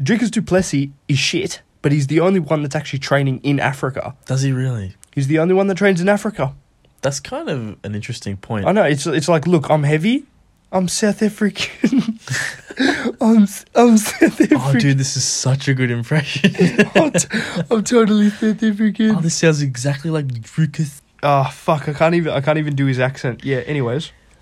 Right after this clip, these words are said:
Speaker 2: Well, that's quite cool that he trains in Africa. I, I, I mean, respect for representing and training in the country that you're, that you're claiming to be from. That being said, y-, you're white. All right, cool. Enough talking about, um, Du Plessis,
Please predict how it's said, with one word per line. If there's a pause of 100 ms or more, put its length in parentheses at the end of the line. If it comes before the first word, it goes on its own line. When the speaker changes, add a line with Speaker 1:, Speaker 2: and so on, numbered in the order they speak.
Speaker 2:
Well,
that's
quite
cool
that
he
trains
in
Africa. (240)
I,
I, (120)
I
mean,
respect
for
representing
and
training
in
the
country
that
you're,
that
you're
claiming
to
be
from. (320)
That
being
said, (120)
y-, (240)
you're
white. (580)
All
right, (120)
cool. (260)
Enough
talking
about,
um,
Du
Plessis,